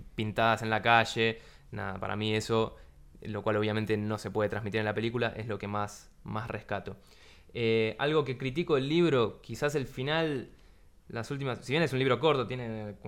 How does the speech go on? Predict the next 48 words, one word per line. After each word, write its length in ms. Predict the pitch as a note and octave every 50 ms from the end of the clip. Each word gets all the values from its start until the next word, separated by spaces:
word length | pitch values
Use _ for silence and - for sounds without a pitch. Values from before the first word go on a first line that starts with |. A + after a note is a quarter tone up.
| A2 - -
doscientas 400 | G#2 A2+ A2 - C3 B2+ A#2 A2
cincuenta 300 | B2 A#2+ B2+ B2 B2 C3
páginas, 460 | C3 D3 C3+ - A2+ G#2+ G#2 - - - - - - - - -
eh, 600 | - - A2+ A2 A2 G#2+ G#2+ G#2+ G#2+ G#2+ G#2 G2+ G#2
el 100 | A2+ A2+
desenlace 420 | A#2 A2+ - A#2+ C3+ C#3+ C#3 C#3
creo 140 | A#2+ C#3 D#3
que 60 | C#3 A#2+
se 60 | -
hace 100 | - -
un 80 | C#3 B2+
poco 180 | D3 C3+ C#3
largo. 240 | C#3 D3+ C3+ B2 A2
O 40 | G#2
sea, 300 | - A#2 A2 G#2+ - - - - -
vos 140 | - B2+ C3 -
ya 100 | D3+ C#3
sabés 280 | C#3+ C3+ D3 D#3 D3
que 380 | D3+ - C3 A#2+ A#2+ A2+ A2 G2
te 80 | G2 G#2+
cuentan 360 | A#2+ C#3 D3+ D3+ C3+ C3 A#2+
cómo 140 | B2 C3 B2+
explota 340 | C3 - C#3 C3+ B2+ C3 B2
todo, 360 | D3+ D3+ D3 C#3 C3 A#2+ A#2
cómo 260 | B2+ B2+ B2 B2+ A#2+
Carrie 540 | A2+ C3 C#3 C#3 C3 C3 B2+ A#2+ A#2 A2 - - - - - - - -
mata 360 | - A2 A#2 B2 C3+ C3+ C#3 C3
a 40 |
todo 120 | B2 D3 C#3+
el 80 | C#3 C3+
pueblo, 300 | C#3+ D#3 E3+ F3 E3 D3+
y 40 | C3
sin 140 | - B2
embargo, 280 | A#2+ B2 C3 D3+ D3+ C3+
claro, 280 | B2 D3 C#3 A#2 G#2 G#2
después 380 | G#2 G2+ - - C#3 C3+ B2+
ves 220 | B2 C3+ C#3 C3+ C#3+
eso 220 | C#3 B2+ C#3+ B2
también 240 | A#2+ A#2+ B2+ C#3 C3+
contado 460 | C3 A#2+ A2+ G#2+ C3 C3+ C3 A#2+ -
por 160 | A2+ A2+ B2
otras 200 | C#3 C3+ C3 A#2 -
personas, 600 | C3 B2+ B2 - D3 D3 C#3+ C#3+ C3+ C3 B2 A2+
desde 240 | A2+ A2 A2+ A#2 A#2
otras 340 | E2+ F#2 B2+ B2 B2+ B2 A#2+
perspectivas, 680 | B2 A#2+ - B2+ A2+ - C3+ C#3 C#3 C#3 C#3 C3 C3 - -
siguiendo 400 | - - - G2+ A2 A#2 A#2 A2+ -
con, 200 | A2 G#2 G2+